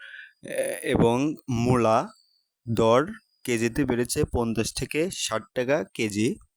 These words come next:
পরিমাণ। এক কেজি আলুর কেজির দর হয়েছে ষাট থেকে সত্তর টাকা পর্যন্ত। খুচরা বিক্রেতা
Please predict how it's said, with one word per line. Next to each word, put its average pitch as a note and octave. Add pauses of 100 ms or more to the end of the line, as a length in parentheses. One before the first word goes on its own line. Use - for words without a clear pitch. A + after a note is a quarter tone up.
পরিমাণ। G#2 (1080)
এক C3
কেজি C#3
আলুর C3+ (100)
কেজির B2
দর A#2
হয়েছে C#3 (240)
ষাট A2+
থেকে C#3+ (100)
সত্তর A2+
টাকা B2+ (180)
পর্যন্ত। G#2 (680)
খুচরা C3+
বিক্রেতা A#2+